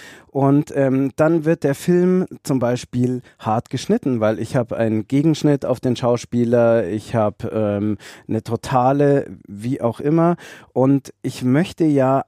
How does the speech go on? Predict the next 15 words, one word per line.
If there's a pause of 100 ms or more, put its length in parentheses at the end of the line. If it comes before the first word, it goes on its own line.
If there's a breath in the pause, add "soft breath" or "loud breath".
(100)
einen (760 loud breath)
durchgehenden (680)
Ton, (300)
der
auch
Sinn
macht,
ja,
äh,
irgendwie
haben (520 loud breath)
und
kein
Durcheinander. (420 soft breath)
Und